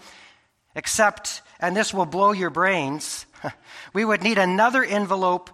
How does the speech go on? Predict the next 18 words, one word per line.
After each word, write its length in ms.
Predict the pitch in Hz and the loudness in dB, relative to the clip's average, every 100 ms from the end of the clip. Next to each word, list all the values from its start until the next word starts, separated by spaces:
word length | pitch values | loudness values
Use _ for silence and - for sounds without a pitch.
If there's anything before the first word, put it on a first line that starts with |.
| - 160 | -10 -6
and 100 | 156 | -6
to 80 | |
put 340 | 165 185 175 127 | -4 -4 -4 -2
God 380 | 151 170 175 175 | 2 6 6 4
inside 680 | 160 147 156 135 131 127 - _ _ _ _ | -2 -2 2 2 0 -4 -16 _ _ _ _
Christ." 760 | - - 165 - - - - - _ _ _ _ _ _ _ _ _ | -10 -6 -6 -8 -18 -20 -20 -20 _ _ _ _ _ _ _ _ _
Talk 240 | - 233 233 | 2 2 4
about 260 | 190 180 | 4 4
a 60 | 170 | 2
divine 520 | 139 127 143 160 160 | -2 0 2 2 -4
sandwich. 760 | - 139 120 95 - - - - _ _ _ _ _ _ _ _ | -6 -6 -6 -8 -14 -14 -14 -18 _ _ _ _ _ _ _ _
The 140 | - 202 | -8 0
image 380 | 208 233 196 196 | 2 4 2 0
is 300 | 180 156 - - - _ _ | 0 0 -4 -12 -20 _ _
infused 560 | 190 165 208 233 214 | -6 -4 -2 0 -2
with 160 | 180 170 | -4 -8
Christ 480 | - 196 214 196 - | 0 2 2 -2 -4
and, 300 | 135 120 | -6 -6